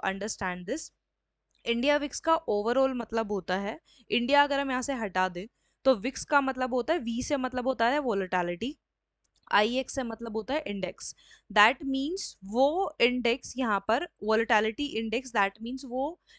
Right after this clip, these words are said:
यहाँ पर, ये वो टूल है जो हमें पूरी तरीके से वोलेटिलिटी जो है मार्केट में, वो दिखाता है। Now, the important thing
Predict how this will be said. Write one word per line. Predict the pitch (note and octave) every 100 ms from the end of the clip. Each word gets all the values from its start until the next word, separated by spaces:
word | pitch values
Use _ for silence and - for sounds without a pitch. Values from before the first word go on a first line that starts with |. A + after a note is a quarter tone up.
| -
यहाँ | A3+ G#3+ G#3+ A#3
पर, | B3
ये | B3
वो | A3+ A#3 C4+
टूल | C4+ A#3 A3
है | G#3 A#3+
जो | B3+ C4
हमें | A3+ A#3+
पूरी | C4 A#3 B3
तरीके | B3 G#3+ G3+ A3+
से | A#3+
वोलेटिलिटी | A3 G#3 G#3 F#3+ F#3+ G#3 B3
जो | A3+ A3+
है | G#3
मार्केट | G3+ F#3 F3+ F#3 G3+
में, | B3
वो | A#3
दिखाता | G3+ G#3+ F3 E3 -
है। | - _ - - - A3+
Now, | B3+ E4 F#4+ - A3+
the | E4+ - D#4
important | D4+ C#4 G#3+ G#3 C#4 D4
thing | D4